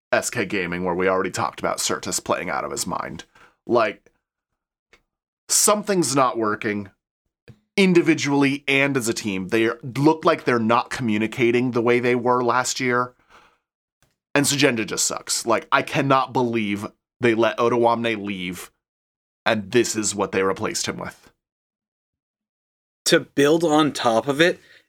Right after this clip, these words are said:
Speaker 2: this team last year was so focused around putting resources bot lane and getting Comp and Trimby ahead, because with a lead, they can dominate. But that required Odo to be the weak side top laner that he is.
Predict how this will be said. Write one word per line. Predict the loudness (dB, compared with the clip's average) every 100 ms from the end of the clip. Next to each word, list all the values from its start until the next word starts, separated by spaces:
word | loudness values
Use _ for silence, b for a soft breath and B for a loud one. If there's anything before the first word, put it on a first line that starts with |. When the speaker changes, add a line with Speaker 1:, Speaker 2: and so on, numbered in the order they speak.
| 0
Speaker 2:
this | 2 2 -2
team | 0 0 2
last | 2 2 0 2
year | 2 2
was | 0 0
so | 2 2 4 4
focused | 2 2 2 2 -2 -2 -2
around | 0 2 0 -4
putting | 0 2 2
resources | 0 2 2 0 -2 -2
bot | 0 0 -2
lane | -4 -4 -6 B B B -2
and | 0 0
getting | 2 2 2
Comp | 0 0 2
and | 0 -2
Trimby | 0 2 2 0
ahead, | -2 0 0 0
because | -2 -4 -2
with | 0 2
a | 2
lead, | 2 0 0 0 2
they | 2
can | 2 -4 -4
dominate. | -2 -2 -2 -4 -8 _ _ _ _ _ -4
But | 0
that | 0 2
required | 2 2 0 2 4 4 2 -2 2
Odo | 4 6 4
to | 0 -8
be | -4 -2
the | 0
weak | 0 0 0
side | 0 2 0
top | 0 0 0
laner | -2 0 -4 -2
that | -2 -2 _
he | -12 -10 -2
is. | 0 2 -2 -12